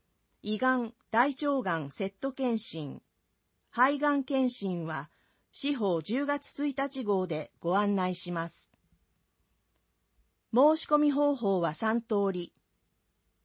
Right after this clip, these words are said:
申し込みは各検診一人一回まで。重複申し込みは無効。申し込み方法一、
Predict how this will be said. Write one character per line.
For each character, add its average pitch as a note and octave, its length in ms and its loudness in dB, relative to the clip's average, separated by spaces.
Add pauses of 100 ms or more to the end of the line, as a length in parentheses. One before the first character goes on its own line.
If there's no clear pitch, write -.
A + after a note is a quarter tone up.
(380)
申 B3 180 6
し - 160 -6
込 B3 80 2
み A#3 180 2
は G#3 240 2 (200)
各 - 320 -2
検 G3+ 280 2
診 F#3 320 -2
一 - 280 -2
人 G#3+ 160 -2
一 C#3 180 -10
回 B3 240 2
ま F3 200 -2
で。 D3+ 200 -6 (760)
重 D4 280 6
複 C#4+ 220 -6
申 B3 240 6
し - 120 -8
込 A#3 120 0
み A3 160 2
は G#3 200 0 (200)
無 F#3 140 -2
効。 E3+ 460 -2 (1400)
申 C#4 240 6
し - 140 -8
込 C#4+ 100 4
み C#4 160 2
方 B3+ 220 6
法 D3+ 300 -4
一、 E3+ 500 -6